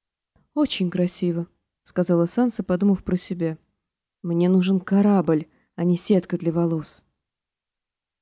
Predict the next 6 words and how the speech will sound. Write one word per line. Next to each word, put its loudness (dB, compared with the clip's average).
«Красивее, 6
чем 4
вы 4
думаете, 4
дитя 2
мое. 2